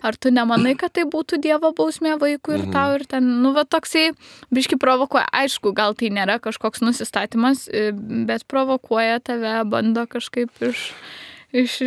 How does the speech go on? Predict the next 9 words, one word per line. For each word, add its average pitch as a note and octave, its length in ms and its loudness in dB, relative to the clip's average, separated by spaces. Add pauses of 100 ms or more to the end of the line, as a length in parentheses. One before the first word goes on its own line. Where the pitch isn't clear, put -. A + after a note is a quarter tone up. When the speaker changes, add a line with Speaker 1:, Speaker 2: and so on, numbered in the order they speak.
(200)
Speaker 1:
ištraukt A#3 540 -2
atsakymą G#3+ 640 -2
gal G#3 160 0
kitokį, A3 580 2
gal A3+ 160 0
Speaker 2:
Sugebėjai A2+ 380 4
paaiškint, C3+ 400 2
kad G2 200 -2
Dievas A2 460 0